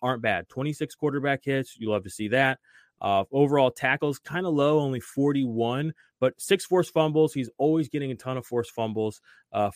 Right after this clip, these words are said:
four pass deflections this last year. So he gets a lot of the auxiliary metrics that you like as well. Uh, and when he is healthy, he plays, you know, a, a ton of snaps. I mean, his numbers over, he played over a thousand snaps from the edge position.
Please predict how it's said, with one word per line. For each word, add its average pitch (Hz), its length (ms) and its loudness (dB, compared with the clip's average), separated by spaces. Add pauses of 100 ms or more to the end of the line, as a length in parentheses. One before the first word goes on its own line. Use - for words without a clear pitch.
four 175 180 12
pass 143 300 2
deflections 127 520 -2
this 117 200 -10
last 113 280 -2
year. 107 140 -2
So 104 140 -10
he 135 100 -6
gets 160 300 -2
a 165 40 -8
lot 135 220 2
of 110 60 -4
the 113 80 0
auxiliary 107 600 0
metrics 98 420 -10
that 92 120 -12
you 107 120 -8
like 101 240 -2
as 98 120 -8
well. 95 380 -2 (300)
Uh, 113 60 -4
and 127 180 0
when 147 100 4
he 160 160 2
is 160 140 0
healthy, 151 340 4
he 139 140 2
plays, 135 560 2
you 123 100 -6
know, 117 280 2
a, 110 100 0 (100)
a 120 100 -2
ton 175 300 0
of 143 80 -2
snaps. - 480 -8
I 110 60 -6
mean, 123 180 -4
his 123 160 -2
numbers 156 380 2
over, 131 180 -2
he 147 160 -4
played 214 240 0
over 185 220 0
a 156 40 -2
thousand 139 380 -4
snaps 127 360 -8
from 117 100 -12
the 110 100 -8
edge 107 180 -6
position. 107 500 -10